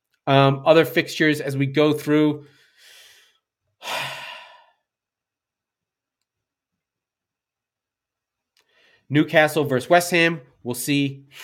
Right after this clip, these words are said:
Uh, we'll see what happens there. West Ham didn't make any moves either. I mean, you know, to the point with, uh, with Moyes, he,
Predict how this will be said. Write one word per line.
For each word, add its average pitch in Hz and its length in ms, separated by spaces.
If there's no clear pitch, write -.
Uh, 117 280
we'll 131 100
see 139 480
what 123 280
happens 135 380
there. 143 220
West 151 260
Ham 170 180
didn't 170 200
make 175 200
any 165 140
moves 160 300
either. 202 400
I 170 80
mean, 185 320
you 190 140
know, 170 340
to 180 140
the 165 80
point 185 380
with, 156 340
uh, 147 280
with 143 200
Moyes, 165 500
he, 190 460